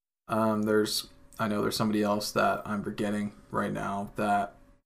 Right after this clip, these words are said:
is a very highly thought of walk-on. But, I mean, the staff is continuing, if not improving,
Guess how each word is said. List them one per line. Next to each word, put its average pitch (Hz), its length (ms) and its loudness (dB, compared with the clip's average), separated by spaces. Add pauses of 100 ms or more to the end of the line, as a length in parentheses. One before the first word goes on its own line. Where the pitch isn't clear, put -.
(100)
is 113 140 -2
a 101 220 0
very 101 300 -4
highly 107 260 -4
thought 107 280 2
of 101 280 -4 (480)
walk-on. 98 720 -2
But, 113 340 2 (380)
I 123 100 2
mean, 127 100 2
the 127 60 2
staff 120 320 2
is 127 140 2
continuing, 139 680 6 (140)
if 123 120 -2
not 120 260 6
improving, 123 720 2